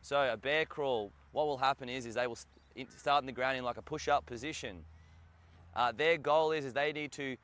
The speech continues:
make their way to the poles at the far end by staying in this position.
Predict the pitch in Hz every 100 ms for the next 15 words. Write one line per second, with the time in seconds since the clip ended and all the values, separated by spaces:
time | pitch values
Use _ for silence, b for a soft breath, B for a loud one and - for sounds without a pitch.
0 | b 113 139 147 135 131 135 143 147 -
1 | 135 131 123 104 101 131 135 131 - -
2 | 127 117 120 156 175 175 - b b b
3 | b - 127 127 127 - - 139 139 135
4 | 120 120 120 - 107 117 - 92